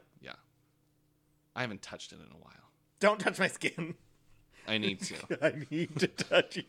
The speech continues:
Speaker 1: Give
Speaker 2: Well,
Speaker 1: me
Speaker 2: I
Speaker 1: your
Speaker 2: just,
Speaker 1: skin.
Speaker 2: I just used Clean and Clear, so it's gonna be dry.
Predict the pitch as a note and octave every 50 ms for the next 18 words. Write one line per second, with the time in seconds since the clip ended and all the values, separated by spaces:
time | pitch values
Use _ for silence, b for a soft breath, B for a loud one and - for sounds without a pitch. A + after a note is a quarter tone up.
0 | _ - - A#2+ A#2 - G3 G#3 A#3 A3 A3 A#3+ - C#4 - - - - A#3+ A3
1 | G#3 G3 G3+ G#3+ G#3+ - - G3+ G3+ G#3 G3 F3 - - - - G3+ G3+ F#3+ E3+
2 | - - A#2 G#2+ G#2+ G#2 - C#3+ C#3 C3 C#3+ C3+ - E3+ D#3 D3 C3+ C#3 C#3 C3+
3 | G#2+ D#2+ E2 F2+